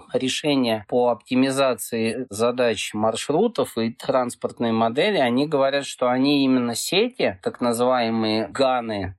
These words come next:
не знаю, знаете на это, это Generative Adversable Network,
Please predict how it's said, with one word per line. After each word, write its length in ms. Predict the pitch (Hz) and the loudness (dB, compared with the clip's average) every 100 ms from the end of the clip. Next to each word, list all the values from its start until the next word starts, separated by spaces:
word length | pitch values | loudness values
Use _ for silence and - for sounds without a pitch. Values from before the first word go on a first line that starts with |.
| _ | _
не 220 | - 107 110 | -10 -6 -4
знаю, 320 | 110 104 101 | 0 2 0
знаете 460 | 117 151 170 127 | 0 0 -2 -2
на 180 | 113 110 | 0 0
это, 300 | 101 107 107 95 | 0 -2 -2 -4
это 240 | 107 - | -8 -8
Generative 840 | 107 110 120 120 143 165 151 131 - 113 | -8 -2 0 2 2 0 0 -4 -2 -2
Adversable 800 | 113 120 147 135 117 113 123 127 | -2 0 0 0 -2 0 2 4
Network, 560 | 135 131 110 110 101 | 2 2 -2 -2 -2